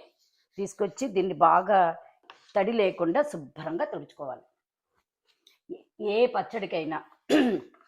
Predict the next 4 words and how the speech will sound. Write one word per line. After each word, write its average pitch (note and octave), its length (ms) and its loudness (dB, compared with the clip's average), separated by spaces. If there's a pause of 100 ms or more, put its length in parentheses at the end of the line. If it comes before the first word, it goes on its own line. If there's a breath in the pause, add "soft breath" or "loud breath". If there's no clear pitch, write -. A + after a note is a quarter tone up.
(680 soft breath)
ఏ A3+ 120 10
ఊరగాయలకైనా, F3+ 840 4 (1500)
అంటే F3 140 -6
పికిల్స్, E3 480 -10